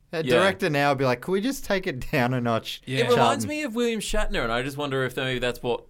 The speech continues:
Speaker 2: that's what acting was like in the sixties.
Speaker 1: Right.
Speaker 2: You're a leading man,
Speaker 3: It
Speaker 2: and
Speaker 3: is.
Speaker 2: so you're, that's just what it's like.
Speaker 3: Yeah, absolutely. It was very much bigger is better.
Speaker 2: Yeah.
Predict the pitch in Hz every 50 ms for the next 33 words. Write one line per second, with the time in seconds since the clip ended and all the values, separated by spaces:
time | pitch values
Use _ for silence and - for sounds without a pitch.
0 | - - 123 117 - 123 117 113 113 110 - 135 113 113 117 113 98 107 110 110
1 | 110 - 117 107 110 107 - - 117 113 - - 113 107 98 - 95 90 87 82
2 | 127 120 127 127 135 139 143 135 135 127 123 120 120 127 131 131 131 123 120 117
3 | 113 - - 117 117 113 113 113 113 110 110 107 107 104 101 - 113 117 117 -
4 | - 117 - - 113 110 107 - - 104 104 104 98 - - - - - - _
5 | - - _ _ _ _ _ _ _ _ - 220 254 254 190 185 170 - 190 185
6 | 208 220 156 113 107 110 120 135 143 135 - - 143 147 147 139 131 127 120 -
7 | - - - - 120 - - 139 131 120 120 117 110 107 107 110 _ _ _ _
8 | _ _ _ _ _ _ _ _ _ - 120 120 113 107 101 - - 110 107 101
9 | 98 95 110 110 107 90 -